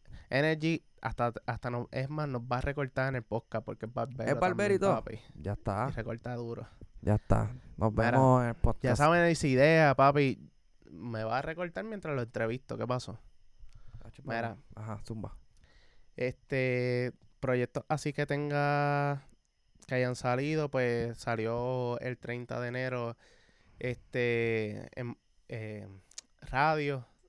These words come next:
Speaker 1: de Joseph Alex.
Speaker 2: Vi que está dando duro.
Speaker 1: Este, producción hecha por mí, por Gaby Morales.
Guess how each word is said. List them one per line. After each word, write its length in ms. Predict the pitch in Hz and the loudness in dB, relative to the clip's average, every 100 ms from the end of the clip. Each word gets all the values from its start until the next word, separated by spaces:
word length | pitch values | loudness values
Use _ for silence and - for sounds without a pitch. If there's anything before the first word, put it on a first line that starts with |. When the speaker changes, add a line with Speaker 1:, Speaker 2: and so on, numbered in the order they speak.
| _ - | _ -8
Speaker 1:
de 680 | 123 113 113 110 107 117 123 | -4 -2 -2 -4 -6 -8 -8
Joseph 300 | 117 123 127 | -8 -6 -4
Alex. 440 | 156 175 165 - | -2 -2 -4 -4
Speaker 2:
Vi 120 | 113 | -2
que 80 | 120 | -2
está 180 | - 127 | 0 0
dando 240 | 135 139 | 2 4
duro. 320 | 117 120 165 | 6 8 10
Speaker 1:
Este, 440 | 185 - - 127 123 | 8 4 2 2 2
producción 760 | 123 120 120 - 120 123 131 | 0 0 0 0 -2 -2 0
hecha 280 | 131 131 139 | 0 0 -4
por 200 | 131 127 | 0 -2
mí, 360 | 123 147 160 151 | 0 -2 -2 -4
por 180 | 139 123 120 117 113 | -2 -2 0 -4 -4
Gaby 220 | 120 117 | -2 -2
Morales. 580 | 110 110 135 175 175 | -2 2 4 4 0